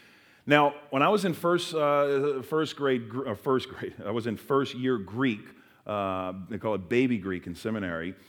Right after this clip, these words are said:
I learned from my Greek professor that this word with seems like an innocent word. It's packed with meaning. This word with gives us the appearance that Jesus was not only hanging around the animals,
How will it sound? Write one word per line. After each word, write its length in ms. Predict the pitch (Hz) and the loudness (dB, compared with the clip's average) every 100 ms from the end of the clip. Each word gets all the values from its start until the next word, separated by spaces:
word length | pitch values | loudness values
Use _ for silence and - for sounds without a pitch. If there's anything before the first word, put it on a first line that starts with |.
| - - | -20 -6
I 160 | 107 147 | 2 2
learned 320 | 170 147 143 | 2 0 0
from 140 | 143 | -2
my 160 | 120 110 | -2 -4
Greek 340 | 92 113 131 | -4 -4 -4
professor 540 | - 139 - 107 - 101 | -6 -10 -2 -4 -2 -4
that 220 | 98 87 | -4 -2
this 220 | 139 170 | -4 -4
word 520 | 143 139 117 98 87 | -6 -2 -2 -4 -6
with 400 | 95 127 92 - - _ _ _ | 0 0 -2 -12 -20 _ _ _
seems 280 | _ - 147 | _ -6 -2
like 140 | 139 120 | -2 -4
an 80 | |
innocent 400 | 113 120 117 127 | -2 -4 -2 -6
word. 360 | 107 110 90 80 - | -4 -4 -4 -6 -8
It's 220 | 104 - - | -8 -10 -14
packed 420 | - 147 127 - | -8 -8 -8 -10
with 220 | 95 87 | -14 -8
meaning. 300 | 95 87 73 _ _ _ _ - 123 | -8 -8 -12 _ _ _ _ -20 4
This 240 | 165 - | 6 6
word 280 | 196 180 131 | 0 0 0
with 360 | 131 127 101 | 2 0 0
gives 220 | 113 127 147 | -2 -2 -2
us 140 | 139 | -8
the 100 | 147 | -4
appearance 480 | 127 - 135 107 92 | -4 -4 -4 -4 -4
that 120 | 110 | -6
Jesus 500 | 85 120 160 180 - | -4 -4 -4 -6 -6
was 160 | 139 123 | -8 -4
not 180 | 123 | -4
only 220 | 120 113 101 | -4 -4 -6
hanging 760 | - - 113 113 139 165 170 | -8 -8 -4 -4 -4 -6 -8
around 440 | 139 110 107 117 139 | -6 -4 -4 -4 -4
the 120 | 131 | -4
animals, 440 | 131 139 160 - | -4 -4 -8 -10